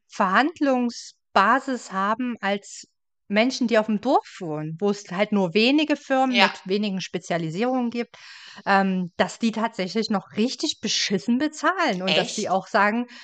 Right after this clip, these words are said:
Speaker 1: also da bleiben die Leute auch zwanzig, dreißig, vierzig Jahre im Betrieb
Speaker 2: Mhm.
Speaker 1: und, ähm, gehen dann, äh, weil die, die trauen sich gar nicht, irgendwo anders hinzugehen, weil dann müssten sie ja einen Umweg von drei Kilometern fahren und der bezahlt auch nur einen fünfzig Cent mehr
Speaker 2: Mhm.
Speaker 1: und,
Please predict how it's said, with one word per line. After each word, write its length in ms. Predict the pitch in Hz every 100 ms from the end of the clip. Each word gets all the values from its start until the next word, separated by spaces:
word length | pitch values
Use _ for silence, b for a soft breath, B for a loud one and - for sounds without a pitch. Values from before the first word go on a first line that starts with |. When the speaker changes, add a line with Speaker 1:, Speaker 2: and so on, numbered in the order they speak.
| B B B
Speaker 1:
also 200 | 226 226
da 100 | 208
bleiben 380 | 220 247 370 370
die 100 | 330
Leute 360 | 220 214 220
auch 120 | 165 -
zwanzig, 480 | - 220 254 233 -
dreißig, 460 | 233 233 220 202
vierzig 420 | - 294 294 277
Jahre 300 | 247 226 226
im 100 | 202
Betrieb 460 | 185 - 269 277 247
Speaker 2:
Mhm. 360 | 147 160 - 202
Speaker 1:
und, 380 | 214 226 214 202
ähm, 520 | 208 208 208 196 196 -
gehen 160 | 247
dann, 160 | 240 226
äh, 140 | - 196 -
weil 360 | 196 180 233 233
die, 180 | 240 208
die 160 | 240
trauen 260 | - 277 349
sich 160 | 330
gar 160 | - 240
nicht, 120 | 233
irgendwo 200 | 220 214
anders 300 | 240 330 370
hinzugehen, 340 | 196 185 165 160
weil 120 | 196
dann 160 | 247 233
müssten 280 | 254 -
sie 120 | 220 233
ja 100 | 208
einen 160 | 208
Umweg 460 | - 247 240 233 -
von 260 | 220 208
drei 240 | 202 175 190
Kilometern 600 | 226 240 254 175 175 170
fahren 340 | - 180 180
und 120 | 190 226
der 100 | 214
bezahlt 440 | 233 233 240 233
auch 200 | 214 -
nur 160 | 226 214
einen 160 | 208
fünfzig 480 | - 240 - - -
Cent 340 | 170 180 170
mehr 460 | 165 170 175 170 165
Speaker 2:
Mhm. 60 | 160
Speaker 1:
und, 200 | 214